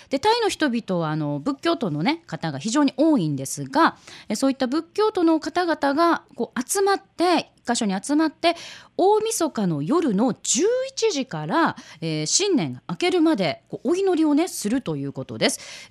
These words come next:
これによって、その、人々に幸運と、あと、まあ、喜びですよね。えー、そういったものが彼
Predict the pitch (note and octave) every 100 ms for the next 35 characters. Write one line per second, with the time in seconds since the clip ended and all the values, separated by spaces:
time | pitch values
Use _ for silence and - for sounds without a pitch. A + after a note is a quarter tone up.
0 | - D#4+ F#4 F4+ E4+ D#4 - D4+ D4+ A3+
1 | D3 _ - F#3 F3+ E3+ E3 D#3+ D#3+ C4
2 | F3+ D#3+ D3 C#3 - _ - C#4 D#4 D4
3 | C#4 C4 B3 F#4 F4+ - F#3+ F3 E3+ F#3
4 | - _ G3 F#3+ F#3+ G3+ A#3+ C#4 C#4+ D#3+
5 | F3 A3 - - F#3+ D4+ D4+ E4+ F#4+ B4
6 | G4+ - G#3+